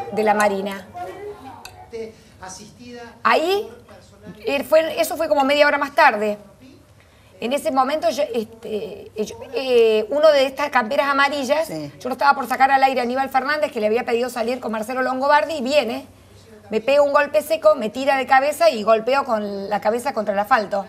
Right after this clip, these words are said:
Speaker 2: Decime, Mercedes, ¿habías, vos viste policías o no? Porque
Speaker 1: No, no, afuera no había
Speaker 2: ah,
Speaker 1: ningún
Speaker 2: la ministra Bullrich ayer dijo que había y nos mostró una cantidad de policías. Digo,
Speaker 1: No,
Speaker 2: nadie
Speaker 1: no,
Speaker 2: nos
Speaker 1: no,
Speaker 2: vio.
Speaker 1: todos estaban en el, en el perímetro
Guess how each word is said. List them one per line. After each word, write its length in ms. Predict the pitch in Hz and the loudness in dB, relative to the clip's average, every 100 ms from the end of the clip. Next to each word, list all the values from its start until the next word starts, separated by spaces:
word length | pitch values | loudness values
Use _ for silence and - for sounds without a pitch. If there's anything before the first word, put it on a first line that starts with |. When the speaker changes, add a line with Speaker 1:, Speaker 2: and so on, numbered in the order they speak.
| - - | -12 -12
Speaker 2:
Decime, 440 | 202 - 254 226 | -10 -8 -6 -6
Mercedes, 400 | 196 185 220 208 | -8 -6 -6 -4
¿habías, 320 | 220 285 311 | -4 -2 -4
vos 160 | 247 330 | -4 -6
viste 260 | 370 370 381 | -6 -6 -8
policías 600 | - 147 - 269 381 - | -6 -8 -10 -10 -8 -8
o 80 | |
no? 180 | 143 135 | -6 -8
Porque 340 | - 143 - 143 | -8 -12 -8 -2
Speaker 1:
No, 140 | 269 | 0
no, 140 | 254 | 0
afuera 320 | 240 233 302 311 | -2 2 2 2
no 100 | 285 | -2
había 160 | 269 | -2
Speaker 2:
ah, 140 | 277 269 | -2 0
Speaker 1:
ningún 60 | |
Speaker 2:
la 160 | 269 349 | 0 0
ministra 400 | - 285 285 233 | 0 -4 -4 -2
Bullrich 380 | 202 269 277 233 | -2 -4 -8 -6
ayer 300 | 190 185 277 | -6 -4 -6
dijo 240 | 254 - 214 | -6 -10 -8
que 80 | |
había 320 | 190 233 214 147 | -8 -6 -8 -6
y 80 | |
nos 160 | 147 151 | -8 -8
mostró 340 | 151 - - 523 | -12 -12 -14 -10
una 140 | 170 | -8
cantidad 280 | 160 165 196 | -8 -8 -10
de 40 | |
policías. 400 | 190 180 175 370 | -10 -12 -12 -12
Digo, 220 | 202 175 | -12 -10
Speaker 1:
No, 80 | 202 | -2
Speaker 2:
nadie 180 | 254 269 | 2 2
Speaker 1:
no, 140 | 262 | 2
Speaker 2:
nos 140 | 262 233 | 2 2
Speaker 1:
no, 60 | |
Speaker 2:
vio. 80 | - | 4
Speaker 1:
todos 240 | 330 370 359 | 4 4 -2
estaban 360 | - 285 311 | 2 4 4
en 80 | 285 233 | 0 -4
el, 80 | - | -4
en 100 | 220 | -4
el 120 | 214 | -4
perímetro 680 | 233 240 285 294 277 285 | -2 -2 -4 -6 -8 -8